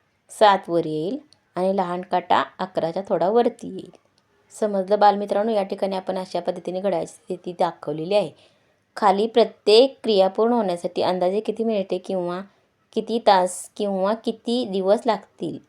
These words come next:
हे सारणीत लिहा. आता कुकरमध्ये भात शिजण्यासाठी किती वेळ लागतो अंदाजे सा-, सांगायचं आहे तुम्ही. पंधरा ते वीस मिनिट लागतात, काही वेळेला दहा मिनिटं देखील लागतात. गाईचे दूध काढणे, गाईची धार काढण्यासाठी किंवा गाईचे दूध काढण्यासाठी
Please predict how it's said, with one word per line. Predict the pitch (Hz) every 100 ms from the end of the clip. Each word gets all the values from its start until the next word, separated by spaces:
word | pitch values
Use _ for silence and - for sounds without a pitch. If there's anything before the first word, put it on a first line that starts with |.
| -
हे | 202
सारणीत | 220 180 147 -
लिहा. | 139 - _ _ - _ _ -
आता | 196
कुकरमध्ये | 208 220 - 240 254 254 269
भात | 220 175
शिजण्यासाठी | - 160 151 151 156 151 -
किती | 254 254 269
वेळ | 233
लागतो | 190 170 -
अंदाजे | 180 170 160 185
सा-, | 233 254
सांगायचं | - 277 262 247 226
आहे | 196
तुम्ही. | 190 180 196 _ _ _ _ _ _ _ _ -
पंधरा | 202 180 170
ते | 220
वीस | 240 254
मिनिट | 247 190 170
लागतात, | 165 - 170 -
काही | 185 175
वेळेला | 185 196
दहा | 214 214
मिनिटं | 226 220 190
देखील | 185 - 180
लागतात. | 175 151 - 160 160 _ _ _ _ _ _ _ -
गाईचे | 190 180 220
दूध | 208 214 214 _ _ _ -
काढणे, | 220 160 - - _ - 208
गाईची | 208 202 220
धार | 202 202
काढण्यासाठी | 208 185 156 156 - -
किंवा | 170 175
गाईचे | 185 190 175 175
दूध | 202 214
काढण्यासाठी | - 208 196 180 190 185 - 190